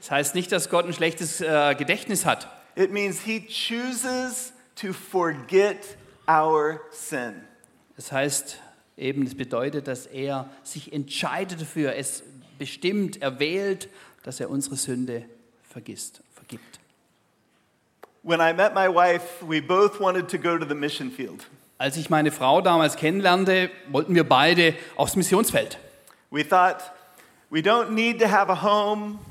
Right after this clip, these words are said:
Speaker 2: to be happy."
Speaker 1: Wir dachten, wir brauchen kein Heim, kein Haus, um glücklich zu sein.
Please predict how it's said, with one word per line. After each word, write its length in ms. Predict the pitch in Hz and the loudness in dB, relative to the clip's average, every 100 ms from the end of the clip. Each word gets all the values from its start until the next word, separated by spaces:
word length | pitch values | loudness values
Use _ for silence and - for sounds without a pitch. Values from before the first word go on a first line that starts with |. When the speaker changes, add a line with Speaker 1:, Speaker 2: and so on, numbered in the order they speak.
| - | -10
Speaker 2:
to 100 | 190 | -4
be 180 | 180 | 0
happy." 320 | 175 160 - 117 - - - - - _ | 4 2 0 -12 -14 -20 -20 -20 -20 _
Speaker 1:
Wir 560 | 131 143 151 151 143 113 | 2 6 8 6 4 2
dachten, 340 | 143 156 - | 2 2 2
wir 100 | 165 | 2
brauchen 320 | 143 143 202 202 | 4 4 4 2
kein 380 | 175 147 147 | 4 4 2
Heim, 320 | 127 139 175 165 | 2 4 4 2
kein 300 | 143 147 135 | 2 4 4
Haus, 300 | 143 170 139 | 6 6 2
um 120 | 131 | 0
glücklich 320 | 139 139 135 | -2 -4 -6
zu 80 | 139 | -6
sein. 300 | 127 113 | -4 -4